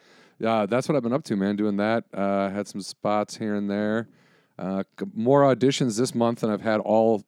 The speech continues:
y-, all year. Um, got put on a veil for a Ryan Murphy Netflix show and then got taken off.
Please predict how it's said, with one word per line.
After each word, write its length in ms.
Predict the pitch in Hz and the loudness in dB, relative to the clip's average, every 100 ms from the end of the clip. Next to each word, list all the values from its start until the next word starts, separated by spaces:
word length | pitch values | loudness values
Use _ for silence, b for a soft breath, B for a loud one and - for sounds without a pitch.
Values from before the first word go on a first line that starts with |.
| _ 95 | _ -6
y-, 100 | 95 | -2
all 220 | 107 110 | 0 2
year. 360 | 101 95 92 _ b b b b b b | 2 0 -2 _ b b b b b b
Um, 720 | 98 101 98 95 92 92 90 - - _ _ - | -2 2 2 2 2 0 -4 -8 -20 _ _ -2
got 240 | 101 - | -2 -2
put 160 | 113 104 | -2 0
on 240 | 104 104 | 0 0
a 80 | 101 | 0
veil 340 | 101 104 107 | 0 2 0
for 500 | - 101 98 95 92 | -2 -2 0 0 -2
a 40 | 92 - | -4 -6
Ryan 400 | 92 110 107 98 | -2 0 0 -2
Murphy 340 | 104 107 110 | -2 -2 -2
Netflix 480 | 95 104 - 104 95 | -2 -2 -4 -6 -6
show 380 | - 98 92 110 | -2 0 0 0
and 140 | 107 90 | -4 -4
then 160 | 87 | -4
got 220 | 85 87 - _ | -4 -4 -6 _
taken 300 | - 92 90 | -8 -6 -4
off. 360 | 87 92 113 | -4 -6 -8